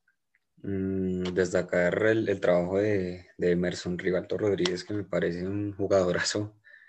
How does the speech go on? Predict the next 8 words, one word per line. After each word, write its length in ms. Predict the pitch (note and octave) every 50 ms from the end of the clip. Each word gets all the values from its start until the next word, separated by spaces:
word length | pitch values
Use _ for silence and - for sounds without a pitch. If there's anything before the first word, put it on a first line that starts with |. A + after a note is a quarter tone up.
| _ _ _ _ _
Eh, 340 | - - F#2 F2+ F2+ F2 F2
es 100 | F2 F2
encarador, 720 | F#2 F#2 F#2 - G2+ G2 F#2 F2+ F2 F2+ G2 G#2+ G#2 - G2+
eh, 360 | F#2+ F#2 F2+ F2 F2 F2 E2+ E2+ - _ _ _ _ _ _ _ _ _ _ _
tiene 360 | - G2 F#2+ F#2 F2 F2 F2 E2+
gol, 500 | F#2 G2 G2+ G2+ G2 F#2+ F#2 - - _ - G2+ F2 - -
tiene 240 | - F2 F2 F2+ F2+
salida, 600 | - F#2+ F#2 F2+ F2+ F#2 F#2+ F#2+ F#2+ F#2+ F#2 F#2